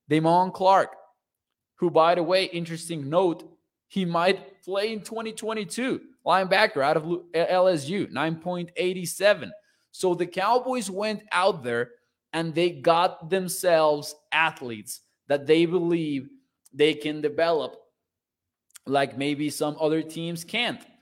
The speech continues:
Because they were clearly higher on Tyler Smith than the rest of the league, and they were clearly higher on Sam Williams than the rest of the league. And we will talk about Tyler Smith in a few moments here on the show, and we will also get into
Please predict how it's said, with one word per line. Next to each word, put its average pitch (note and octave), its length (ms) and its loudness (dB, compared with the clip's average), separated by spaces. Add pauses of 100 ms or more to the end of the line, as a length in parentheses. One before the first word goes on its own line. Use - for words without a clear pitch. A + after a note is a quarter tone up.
(1300)
Because D3+ 260 -2
they E3 140 2
were E3+ 100 2
clearly A3+ 480 -2
higher F3 320 2
on D3 140 -2
Tyler C#3 400 0
Smith C3+ 380 -8
than C#3+ 140 -4
the C3 100 -4
rest C#3 360 -2
of C3+ 160 0
the A#2+ 80 -6
league, B2 360 -8 (580)
and D3 120 0
they D3+ 120 6
were C#3+ 140 -2
clearly F#3+ 420 -2
higher D#3+ 440 0
on C#3 160 -4
Sam C#3+ 320 -6
Williams C3+ 520 -4 (380)
than F3 140 2
the F3+ 120 4
rest A3 380 4
of D3+ 200 2
the B2 80 -2
league. G#2+ 300 -8
And D#3+ 120 -4
we G#3+ 80 0
will C4+ 180 -4
talk G#3 280 4
about F3 440 2
Tyler E3 340 4
Smith D#3 340 -4
in D3 80 -4
a C3+ 80 -6
few D3+ 220 -8
moments D3 420 -4
here C#3 220 -4
on B2+ 120 -4
the A#2 80 -8
show, C#3 500 0 (360)
and D#3 140 -4
we D#3 80 0
will D3+ 140 0
also E3+ 500 0
get D#3+ 180 2
into C#3+ 500 -6